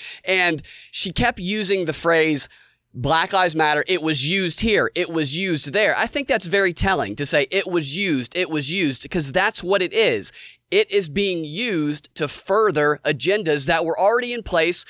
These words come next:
that were already being pushed, that are not specific to Black Lives Matter. Black Lives Matter is the vehicle that's being used. And these organizations were set up, trained, and already in place and ready to pounce before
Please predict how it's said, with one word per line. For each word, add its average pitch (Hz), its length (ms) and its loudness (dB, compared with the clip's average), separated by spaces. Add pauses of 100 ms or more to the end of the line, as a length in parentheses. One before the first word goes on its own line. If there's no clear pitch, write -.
(140)
that 156 160 2
were 135 120 0
already 214 280 2
being 220 240 -2
pushed, 160 420 2 (600)
that 160 240 0 (100)
are 226 220 4
not 240 240 4
specific 220 800 0
to 208 160 -2
Black 160 400 2
Lives 143 280 4
Matter. 147 400 2 (220)
Black 143 240 0
Lives 180 180 2
Matter 165 380 2
is 180 240 2
the 202 140 -4
vehicle 208 480 0
that's 185 160 -2
being 196 220 -2
used. 185 300 0 (320)
And 175 220 0
these 247 220 2
organizations 185 760 2
were 135 120 0
set 208 360 2
up, 180 240 2 (240)
trained, 190 500 2
and 131 200 0
already 196 360 2
in 185 160 2
place 185 380 2
and 123 180 0
ready 180 220 2
to 190 140 -2
pounce 202 500 2
before 196 640 2